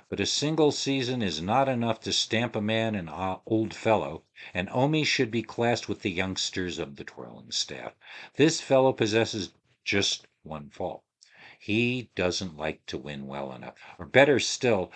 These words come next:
it doesn't hurt him enough to lose. He is too happy, too philosophical. He doesn't get mad enough when he is trimmed.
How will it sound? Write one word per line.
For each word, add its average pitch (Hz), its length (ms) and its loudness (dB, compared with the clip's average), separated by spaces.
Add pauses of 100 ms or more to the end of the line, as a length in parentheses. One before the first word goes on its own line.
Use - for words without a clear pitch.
(160)
it 107 220 2 (180)
doesn't 117 520 -2
hurt 95 260 -2
him 73 180 -6
enough 58 360 -14
to - 100 -8
lose. 73 520 -6 (280)
He 139 140 4
is 165 120 6
too 165 200 6
happy, 135 420 6
too 151 280 0
philosophical. 117 920 4
He 90 80 0
doesn't 117 340 2
get 113 220 0
mad 107 260 4
enough 113 320 0
when 104 140 0
he 101 120 0
is 90 140 -2
trimmed. 95 400 -2